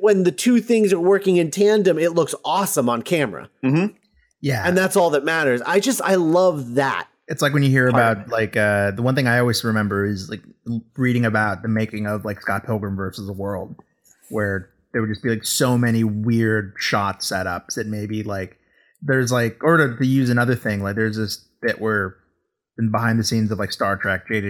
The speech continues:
Speaker 3: Abrams says, like, "Even though you might look and feel ridiculous, I promise it will look awesome."
Speaker 1: Mm-hmm.
Speaker 2: Yeah.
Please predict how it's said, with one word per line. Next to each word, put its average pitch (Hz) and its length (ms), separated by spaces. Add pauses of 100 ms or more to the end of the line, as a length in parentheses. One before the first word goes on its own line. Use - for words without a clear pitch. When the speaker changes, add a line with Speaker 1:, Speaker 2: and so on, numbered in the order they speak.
(140)
Speaker 3:
Abrams 98 340
says, 95 180
like, 101 140 (160)
"Even 143 260
though 147 180
you 131 380
might 127 400
look 123 380
and 113 160
feel 120 260
ridiculous, 113 880 (380)
I 107 60
promise 113 760
it 113 160
will 101 380
look 104 240
awesome." 95 500 (420)
Speaker 1:
Mm-hmm. 123 220
Speaker 2:
Yeah. 71 160